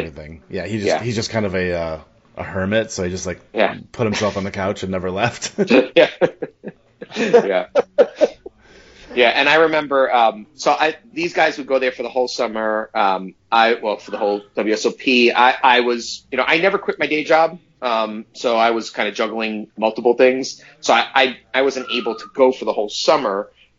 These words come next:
Speaker 2: but, um, I would go for about a week. And to me, it was like, to, as Derek said, it was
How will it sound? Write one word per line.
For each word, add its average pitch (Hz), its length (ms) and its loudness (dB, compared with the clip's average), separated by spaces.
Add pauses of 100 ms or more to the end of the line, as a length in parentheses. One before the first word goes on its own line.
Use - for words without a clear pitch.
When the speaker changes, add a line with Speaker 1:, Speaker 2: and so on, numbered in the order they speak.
Speaker 2:
but, 160 400 4 (140)
um, 117 460 0 (240)
I 123 80 2
would 120 160 -2
go 117 140 -2
for 113 120 -8
about 104 160 -2
a 98 40 -6
week. 95 420 -14 (340)
And 110 280 -6
to 147 100 -4
me, 147 140 2
it 123 60 2
was 110 200 -4
like, 95 320 0 (140)
to, - 180 0
as 110 140 -2
Derek 101 240 2
said, 87 360 -2
it 131 180 0
was - 440 -2